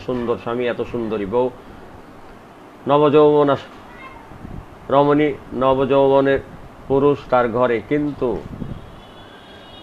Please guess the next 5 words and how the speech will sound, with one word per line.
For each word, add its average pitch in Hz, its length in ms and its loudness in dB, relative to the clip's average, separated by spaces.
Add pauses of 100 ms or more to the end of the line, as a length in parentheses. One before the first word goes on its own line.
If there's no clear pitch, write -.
(600)
তার 110 160 0
আসল 127 440 2
শক্তি 139 440 -6
যে 127 120 0
নেই 131 400 2